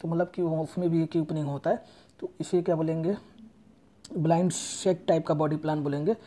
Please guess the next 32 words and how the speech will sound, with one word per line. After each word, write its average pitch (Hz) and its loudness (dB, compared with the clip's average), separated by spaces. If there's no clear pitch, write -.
तो - -2
बॉडी 147 0
प्लान 156 -2
आप 147 0
देख 147 -4
लीजिए 151 -2
यहीं 147 -4
पर 151 -2
हो 139 -2
गया 151 -2
कि 156 -8
कहाँ 143 -4
पर 147 -2
होता 135 -6
है। 135 -6
अब 160 0
यहाँ 165 0
पे 175 0
देखिए 170 2
इसका - -2
एग्जांपल 156 2
देखिए 151 0
कैसे 156 -2
याद 165 2
करेंगे, 165 0
बहुत 160 -2
सिंपल 156 -2
है। 185 -4
जैसे 151 -6
डाइजेस्टिव 151 0
आ 151 4
गया 156 -2